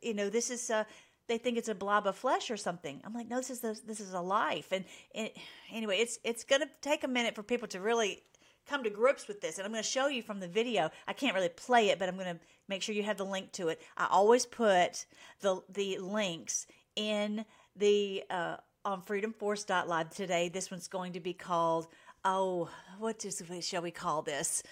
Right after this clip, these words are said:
Victory for Babies, <laughs> or I don't know. Let's just call it, um, you know, Roe reversed. Roe reversed.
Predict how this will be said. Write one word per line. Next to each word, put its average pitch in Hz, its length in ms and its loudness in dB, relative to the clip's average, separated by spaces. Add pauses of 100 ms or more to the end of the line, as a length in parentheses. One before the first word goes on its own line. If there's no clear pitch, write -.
(300)
Victory 196 720 2 (180)
for 196 140 -4
Babies, 180 720 2
<laughs> - 0 -
or 220 60 0 (380)
I 285 60 6
don't 247 200 4
know. 214 260 8 (460)
Let's 254 180 8
just 285 180 -2
call 247 260 10
it, 240 200 2
um, 190 300 0 (760)
you 220 80 -4
know, 175 200 -2 (260)
Roe 214 340 8
reversed. 170 600 0 (240)
Roe 208 260 6
reversed. 185 560 -2